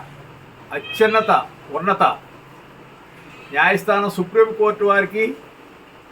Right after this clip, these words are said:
జడ్జెస్కి, యావత్ భారతదేశంలో ఉన్నటువంటి మేమందరం కూడా కృతజ్ఞతలు తెలుపుతూ మీకు ధన్యవాదాలు తెలియజేస్తున్నాం సార్.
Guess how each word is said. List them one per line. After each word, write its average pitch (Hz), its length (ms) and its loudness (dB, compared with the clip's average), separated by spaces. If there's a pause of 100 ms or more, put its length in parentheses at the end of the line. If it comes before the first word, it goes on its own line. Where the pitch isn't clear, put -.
(500)
జడ్జెస్కి, 196 560 2 (1160)
యావత్ 202 480 4 (160)
భారతదేశంలో 214 920 4 (100)
ఉన్నటువంటి 202 520 0 (1800)
మేమందరం 185 520 4
కూడా 214 200 4
కృతజ్ఞతలు 214 760 0
తెలుపుతూ 196 360 2 (1120)
మీకు 220 300 2 (760)
ధన్యవాదాలు 214 680 4
తెలియజేస్తున్నాం 196 640 2
సార్. 180 280 2